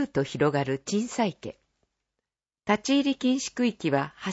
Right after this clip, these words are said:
橋の上から眺められます。芦原と池に来る野鳥を観察したり、景色を眺めたり、ぼーっとしたり、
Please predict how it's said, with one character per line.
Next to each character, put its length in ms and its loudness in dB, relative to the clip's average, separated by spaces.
橋 60 -2
の 180 4
上 160 4
か 120 -2
ら 140 0
眺 260 0
め 100 2
ら 120 0
れ 120 -2
ま 120 -4
す。 200 -16
芦 300 2
原 300 2
と 200 0
池 300 -2
に 120 0
来 260 0
る 60 2
野 100 0
鳥 160 -2
を 140 2
観 240 -2
察 260 -6
し 80 -14
た 160 0
り、 180 -4
景 120 2
色 320 2
を 120 6
眺 300 2
め 80 -2
た 140 -6
り、 200 -8
ぼ 220 6
ー 20 -6
っ 40 -8
と 100 -2
し 100 -8
た 160 0
り、 140 -6